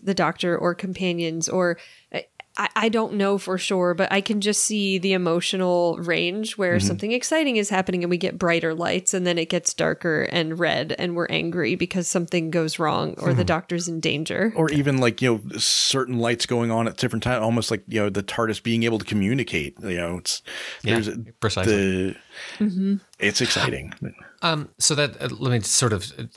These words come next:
Speaker 3: dovetail that into a conversation about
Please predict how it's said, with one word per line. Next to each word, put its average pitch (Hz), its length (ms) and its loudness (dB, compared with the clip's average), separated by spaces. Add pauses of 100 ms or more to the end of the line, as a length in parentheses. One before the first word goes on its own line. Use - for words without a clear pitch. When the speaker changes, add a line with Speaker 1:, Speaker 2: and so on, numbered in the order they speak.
(180)
Speaker 3:
dovetail 117 380 0
that 98 280 0
into 98 460 0
a 92 80 2
conversation 101 540 -2
about 95 260 0